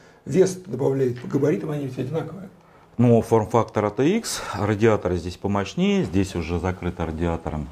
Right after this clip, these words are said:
Speaker 2: чипсет полностью, здесь элементная база тоже закрыта
Speaker 1: Так.
Speaker 2: радиатором. А, фактически более мощный радиатор используется для S S D накопителей. Но я бы ещё отметил, что это всё-таки не вершина.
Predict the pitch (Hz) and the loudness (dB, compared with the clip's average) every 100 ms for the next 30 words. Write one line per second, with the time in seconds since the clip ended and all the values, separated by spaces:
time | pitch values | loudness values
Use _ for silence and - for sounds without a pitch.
0 | - - 92 - 185 185 - - - - | -14 -12 -10 -2 -2 -2 -14 -20 -20 -20
1 | - _ 143 151 143 127 139 143 127 - | -20 _ 0 0 -2 -4 -4 -4 -6 -8
2 | 76 87 87 - 85 85 87 - 80 78 | -4 -2 -4 -4 -2 0 0 -2 -6 -4
3 | 82 73 73 - - - 131 151 139 139 | -4 -4 -8 -10 -20 -6 -4 -4 -4 -6
4 | 143 139 135 131 - _ _ - - - | -6 -6 -6 -8 -14 _ _ -20 -6 -2
5 | 104 127 113 110 107 101 92 - - - | 0 2 2 0 0 -4 -4 -14 -20 -20
6 | - - 90 90 90 90 90 - 92 85 | -20 -2 0 0 -4 -4 -10 -4 -2 2
7 | 110 95 90 92 90 90 85 85 92 90 | 2 2 2 2 0 -2 -2 0 0 -2
8 | 82 82 95 82 80 78 - - 78 78 | -4 -4 -4 -4 -4 -8 -12 -8 -8 -6
9 | 95 104 170 165 151 143 143 135 120 117 | -6 -2 -2 -2 -4 -4 -4 -4 -4 -4
10 | 110 - - - - - 104 110 131 170 | -4 -12 -18 -16 -18 -8 -2 0 2 2
11 | 165 160 147 - 165 160 151 156 151 143 | 2 0 0 -2 2 4 2 -2 -4 0
12 | 131 - - - 135 131 127 127 123 - | 0 -2 -8 -2 -2 -2 -2 -4 -4 -4
13 | 131 - 120 - 110 95 104 98 92 90 | -4 -2 -6 -2 -2 0 0 0 0 -2
14 | - 80 65 60 | -4 -6 -8 -10